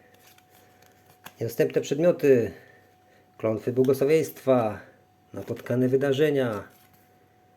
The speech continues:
nowe wydarzenia, modyfikatory ataku potworów, dostępne przy-, a, to już było. Niedostępne przedmioty. Dobra.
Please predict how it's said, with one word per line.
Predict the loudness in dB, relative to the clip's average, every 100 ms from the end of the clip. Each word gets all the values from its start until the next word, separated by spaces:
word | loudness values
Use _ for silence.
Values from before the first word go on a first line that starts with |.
| _ _ -4
nowe | 0 4
wydarzenia, | 4 4 2 -4 -6 -8 -12 -16 _ _ _ _ _ _ -20 _ _ _ _ _ _ _ _ _ _ _ _
modyfikatory | -10 -8 -6 0 4 4
ataku | 4 0 -4
potworów, | -8 -2 4 6 6 4 -2 -20 -20 -20 -20 _ _
dostępne | -10 -4 -2 -4
przy-, | -10 -10
a, | -8
to | -10
już |
było. | -10 -10 -10 -16 -20 -20 _ _ _ _ 2
Niedostępne | 2 2 -8 -14
przedmioty. | -16 -18 -20 -20 _ _ -20 -20 -18 -12
Dobra. | -10 -10 -14